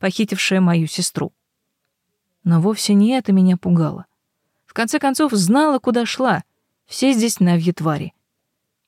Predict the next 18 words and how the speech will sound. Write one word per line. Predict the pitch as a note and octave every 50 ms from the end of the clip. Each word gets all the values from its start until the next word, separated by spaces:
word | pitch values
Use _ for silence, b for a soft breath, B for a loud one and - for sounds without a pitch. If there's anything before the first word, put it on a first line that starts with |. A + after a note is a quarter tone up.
| _
Настораживало | - F#3 F#3+ - - G3 G3+ G3+ G3+ G3+ G3+ G#3 G3
другое. | F3+ F3+ F3+ F3 E3+ G#3 A3 F#3 C#3+ F#3 - _ _ _ _ _ _ _ _ _ _ _ _ _ -
Я | G3 F#3+ G#3+
не | G#3+ G#3+ G#3
могла | G3+ G3+ F#3+ F3+ F#3+ A3 A#3 B3
понять | - B3 A#3+ A3+ A3 A3 A3 - -
его | G3 F#3 F#3+ G#3
мотивов. | G#3 G#3+ G#3+ - - G3+ F3+ - - - _ _ _ _ _ _ _ _ _ _ _ _ _ _
Втирается | _ - - F3 E3+ F#3 G3+ G#3 - - F3+
в |
доверие? | E3 F3+ F3+ F#3+ A3+ C4+ C#4+ C4 G#3 F3 - _ _ _ _ _ _ _ _ _ _ -
Но | - D3
зачем? | C#3+ D3+ - - - D4 D#4 C#4 G3+ F#3 - _ _ _ _ _ _ _ _ _ _ _ _ _ _ -
Пытается | - F#3 - D#3+ D#3+ D#3 - E3+
заманить? | E3 E3+ E3 D#3+ D#3+ E3 G3 C4 C#4+ - _ _ _ _ _ _ _ _ _ _ _ -
Так | - - - -
нет | G3+ C4 D4 C4+ G3 F3
же, | - -